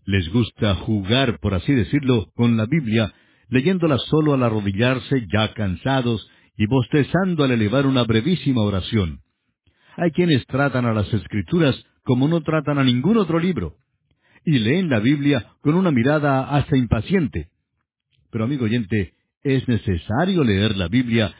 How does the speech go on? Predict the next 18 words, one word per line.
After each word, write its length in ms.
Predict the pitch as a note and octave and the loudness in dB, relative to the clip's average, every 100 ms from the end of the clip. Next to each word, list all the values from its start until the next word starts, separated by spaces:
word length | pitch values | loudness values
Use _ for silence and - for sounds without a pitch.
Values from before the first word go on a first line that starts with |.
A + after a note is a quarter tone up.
| _ | _
de 100 | A2+ | 0
una 180 | D3+ D#3 | 2 2
manera 360 | A2 A2+ C#3 B2+ | 2 2 0 2
metódica 920 | G#2 F#2+ - - E3+ C3 A#2+ C3 - _ _ _ _ | 2 0 -2 0 2 0 0 -2 -4 _ _ _ _
porque 460 | F3 D#3 D3 D#3 | -2 0 0 2
es 100 | F#3 | 2
la 160 | D3+ C#3 | 0 -2
palabra 400 | C3+ B2+ D3 D3 | 0 0 2 0
de 100 | D#3 | 0
Dios. 320 | E3+ A#3 D#3+ - - _ _ _ _ _ _ _ | 0 0 -2 -6 -16 _ _ _ _ _ _ _
Si 120 | - | -6
usted 220 | C#3 G3+ | -2 -2
lo 180 | D#3 A#2 | 0 0
hace 200 | C3 - | 0 0
de 180 | F#2 G#2 | 0 0
esa 180 | C#3+ A2+ | 0 0
manera, 480 | G2 G2+ G#2+ F2+ - _ _ | 0 0 0 -2 -6 _ _
entonces 640 | A2+ A2 F#2 D#3 C#3 C3+ | 0 0 2 0 2 0